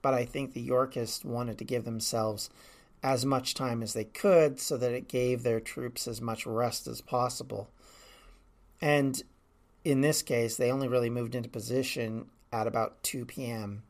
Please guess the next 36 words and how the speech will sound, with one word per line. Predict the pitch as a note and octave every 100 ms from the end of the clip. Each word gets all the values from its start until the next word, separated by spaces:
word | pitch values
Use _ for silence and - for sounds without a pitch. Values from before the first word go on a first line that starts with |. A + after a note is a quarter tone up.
| _ - - _
well | - C3+ C#3 C3
into | B2+ A#2+ -
the | A#2
day, | A2+ C3+ C#3 A2+
obviously. | G#2 G#2 A2 G#2+ - -
This | D#3 B2+ -
was | A2+
after | A#2+ A2+ - B2+
some | - A2+
staged | G#2+ - A#2 A#2 -
negotiations | - A#2 A2+ A2 C#3+ F#3+ G3 - C#3 - - - - -
failed | - C#3+ C#3 C3+
to | C#3+
meet | B2+
anything | A#2 A#2+ A#2+ A#2
close | A#2 A2 G#2
to | -
a | A2+
settlement. | - D3 A#2+ G2+ F#2+ F#2 - - - - - - _ -
The | E3
battle | D#3+ D#3 C#3+
itself, | D3+ - C3+ A2 D3 - - _
mentioned | - B2+ C3+ - C3
earlier, | G#2+ G#2+ A#2 C3+
was | B2+ A#2+
brutal | C3 A2+ A#2+ C3
and | C3 B2+
short. | - D3 A2+ - -
The | A2+
Lancastrian | A2 A2+ G#2+ A2 - C#3 C3+
cannons | - A2 G#2+ A#2 -
turned | - B2+
out | A#2+
to | -
be |
useless | G#2 D3+ D#3+ - - -